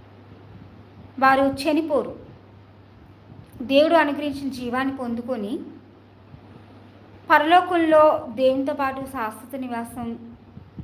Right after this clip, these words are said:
కలిగి ఉండడానికి, మరి నిత్య ఆనందం పొందుకొని నిత్య జీవం అనుభవించడానికి మరి దేవుడు కృప చూపిస్తున్నాడు,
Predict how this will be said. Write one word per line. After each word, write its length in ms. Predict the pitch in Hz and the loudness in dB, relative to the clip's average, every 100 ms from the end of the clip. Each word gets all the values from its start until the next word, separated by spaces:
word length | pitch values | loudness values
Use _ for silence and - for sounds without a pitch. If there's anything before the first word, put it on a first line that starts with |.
| - - - - - - - - - - - - - - - - - | -16 -20 -20 -20 -20 -20 -20 -18 -18 -20 -20 -20 -20 -20 -20 -18 0
కలిగి 340 | 311 285 320 339 285 | 2 2 0 0 0
ఉండడానికి, 640 | 262 240 247 240 233 294 381 - - - - - - - - - - - - - - - - - | -2 -2 -2 -2 -6 -6 -8 -10 -16 -20 -20 -20 -20 -20 -20 -20 -20 -20 -20 -20 -20 -20 -16 -4
మరి 160 | 262 254 247 | -2 0 0
నిత్య 280 | 262 254 311 | -2 2 4
ఆనందం 360 | 285 277 285 285 277 | 4 2 -4 -4 -4
పొందుకొని 420 | 262 254 269 269 269 | -4 -4 -4 -4 -2
నిత్య 160 | 269 - | -4 -8
జీవం 200 | 240 240 240 | -8 -6 -6
అనుభవించడానికి 800 | 220 220 233 - 233 202 202 330 415 - - - - - - - - - - - - - - - - - - - | -6 -8 -10 -8 -8 -8 -10 -12 -12 -16 -20 -20 -20 -20 -20 -20 -20 -20 -20 -20 -20 -20 -20 -20 -20 -20 -18 -6
మరి 240 | 226 208 196 196 - - - - - - - - - - - - - - - - 226 | -4 -2 -4 -8 -14 -20 -20 -20 -20 -16 -16 -16 -20 -20 -20 -20 -20 -20 -20 -12 -2
దేవుడు 380 | 262 294 302 294 381 - - - - - - - | 4 4 4 0 -2 -4 -12 -20 -20 -20 -16 -8
కృప 160 | 302 349 | -4 -4
చూపిస్తున్నాడు, 920 | 339 294 294 285 - 285 240 208 202 | -4 -6 -8 -8 -8 -6 -4 -4 -4